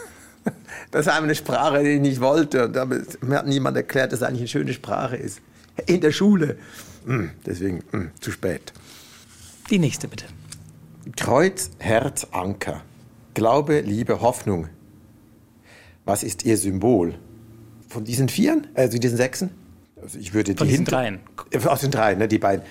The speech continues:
Speaker 1: Also Glaube, Liebe, Hoffnung.
Speaker 2: Ja, ja. Kreuz, Herz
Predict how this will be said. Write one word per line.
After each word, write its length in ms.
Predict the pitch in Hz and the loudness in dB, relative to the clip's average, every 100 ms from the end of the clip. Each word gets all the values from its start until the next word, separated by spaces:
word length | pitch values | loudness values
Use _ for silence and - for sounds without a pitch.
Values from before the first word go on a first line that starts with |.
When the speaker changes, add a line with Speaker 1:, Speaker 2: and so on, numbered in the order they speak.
| - | -14
Speaker 1:
Also 140 | - 85 | -8 0
Glaube, 300 | 98 101 104 | 2 2 4
Liebe, 240 | 107 110 | 2 2
Hoffnung. 420 | 131 - 104 92 85 - | 0 -2 -4 -4 -10 -2
Speaker 2:
Ja, 60 | 185 | 0
ja. 220 | 190 147 - - - - - - - | 2 0 -8 -18 -18 -20 -18 -20 -14
Kreuz, 540 | - 156 226 247 - - _ _ | -2 2 2 0 -10 -16 _ _
Herz 460 | 156 180 190 - | 0 0 -2 -12